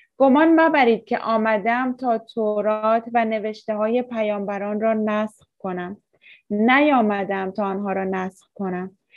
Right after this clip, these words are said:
بلکه آمدم تا تحققشان بخشم. زیرا آمین به شما می‌گویم، تا آسمان و زمین زایل نشود، نقطه یا همزه ای از تورات هرگز زایل نخواهد شد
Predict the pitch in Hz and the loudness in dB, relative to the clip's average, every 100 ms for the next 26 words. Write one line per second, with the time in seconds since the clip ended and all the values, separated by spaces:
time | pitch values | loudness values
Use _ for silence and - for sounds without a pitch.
0 | - - 214 247 254 294 269 247 247 262 | -20 0 2 2 2 0 2 2 2 0
1 | 294 294 302 294 277 269 269 277 330 330 | -2 -4 -6 -6 -8 -4 -6 0 0 0
2 | 330 - 190 175 175 175 - 180 196 _ | -2 -4 -4 -4 -6 -8 -10 -10 -12 _
3 | _ _ - 208 262 269 269 262 285 262 | _ _ -4 2 4 2 0 -2 2 2
4 | 202 170 185 _ 202 226 226 233 220 247 | 2 -2 -8 _ -2 -2 0 0 2 4
5 | 262 254 208 185 175 190 _ _ _ _ | 4 4 2 -4 -6 -12 _ _ _ _
6 | - 285 285 269 262 262 262 233 247 254 | -4 -2 0 0 0 0 -2 0 0 0
7 | 277 269 220 214 214 214 208 208 214 208 | -2 -2 -4 -4 -4 -4 -6 -2 -2 0
8 | 220 247 254 226 208 185 180 185 202 _ | 0 0 0 0 -4 -8 -6 -8 -10 _
9 | _ _ - 226 262 262 - 277 285 285 | _ _ 0 4 4 0 -4 0 0 0
10 | 285 277 - 240 220 220 226 240 254 - | -2 -8 -10 -6 -4 -2 -2 0 -2 -4
11 | 214 202 _ 208 196 190 214 220 - _ | -8 -10 _ -8 -6 -6 -6 -8 -12 _
12 | - _ _ _ - 254 262 262 311 302 | -20 _ _ _ -4 -2 0 0 0 0
13 | 240 220 233 247 262 - 196 175 - 180 | -2 0 -2 -2 -4 -6 -8 -8 -10 -10
14 | 185 | -10